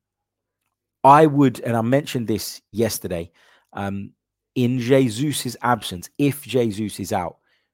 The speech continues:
for a period of time now, and I don't know that. As far as the club are telling us, it seems like everything's gonna be, um, okay, that he's gonna be back after the break. But if there were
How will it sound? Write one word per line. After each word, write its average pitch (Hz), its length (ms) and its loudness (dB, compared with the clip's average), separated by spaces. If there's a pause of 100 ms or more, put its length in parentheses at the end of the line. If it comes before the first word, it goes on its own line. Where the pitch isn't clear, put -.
for 104 200 -8
a 98 60 -6
period 95 340 -6
of - 60 -12
time 87 200 -10
now, 87 120 -8
and 104 80 -2
I 113 80 0
don't 123 240 4
know 107 220 0
that. 85 200 -8
As - 80 -18
far 113 300 0
as 92 80 -10
the 95 80 -12
club 101 320 -6
are - 20 -6
telling 90 340 -10
us, 85 160 -14
it - 100 -16
seems 95 360 -12
like 87 160 -8 (460)
everything's 98 420 -6
gonna 95 220 -6
be, 90 340 -8 (300)
um, 90 260 -10
okay, 107 540 0
that 95 160 -4
he's 90 140 -14
gonna 95 180 -8
be 87 100 -10
back 98 340 -4
after 90 280 -12
the 87 80 -12
break. 104 400 -4 (720)
But 143 240 -2
if 147 180 0
there 160 160 4
were 139 380 6